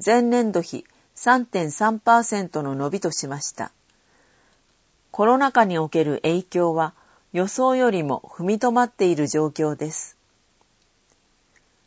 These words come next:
送信、大橋義久。予算編成の特徴は？問い。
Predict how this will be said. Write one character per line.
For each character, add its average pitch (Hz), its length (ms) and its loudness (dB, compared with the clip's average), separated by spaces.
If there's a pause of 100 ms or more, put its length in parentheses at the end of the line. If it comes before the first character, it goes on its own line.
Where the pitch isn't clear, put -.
(160)
送 220 340 2
信、 196 440 -6 (280)
大 240 200 4
橋 240 320 0
義 202 380 0
久。 - 320 -8 (1080)
予 170 140 -2
算 269 280 0
編 262 260 -2
成 202 220 0
の 139 120 -2
特 - 260 -10
徴 180 280 -2
は？ 196 220 -4 (1000)
問 175 220 -2
い。 - 80 -12